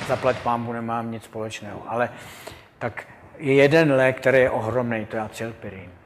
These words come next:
nebo aspirin. To je super lék teda, jo? Ten, ten, ten beru i já, jo? Ale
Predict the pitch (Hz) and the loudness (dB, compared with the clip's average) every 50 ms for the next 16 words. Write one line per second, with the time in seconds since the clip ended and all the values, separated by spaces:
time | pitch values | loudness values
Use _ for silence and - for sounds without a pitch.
0 | - - _ - 110 104 104 101 98 - - - - 107 98 95 92 92 - 117 | -20 -20 _ -16 -12 -12 -10 -10 -10 -12 -14 -14 -14 -14 -14 -16 -20 -16 -10 -10
1 | 113 110 - - - 110 - - 120 107 107 101 95 95 92 - - - 98 90 | -8 -8 -8 -10 -12 -12 -12 -8 -6 -4 -4 -4 -4 -6 -8 -12 -12 -14 -12 -10
2 | 92 90 90 87 92 98 98 - - 107 104 104 98 - - - - - - - | -10 -10 -10 -10 -10 -12 -12 -14 -12 -10 -10 -10 -10 -12 -16 -20 -20 -20 -20 -20
3 | - - - - 110 107 107 104 101 - - 113 107 101 110 110 104 107 110 107 | -20 -12 -8 -8 -6 -6 -6 -8 -12 -10 -8 -8 -6 -2 -2 -2 -2 -2 -2 -2
4 | 104 101 98 98 95 95 92 90 - - - - - _ - - 104 95 92 95 | -4 -4 -4 -6 -6 -8 -10 -14 -20 -20 -20 -20 -20 _ -20 -18 -16 -16 -16 -18
5 | - - - - - - - - - - - - - - - 110 113 117 117 113 | -20 -20 -20 -20 -20 -20 -20 -18 -18 -18 -20 -20 -12 -6 -4 -4 -2 -2 -2 -2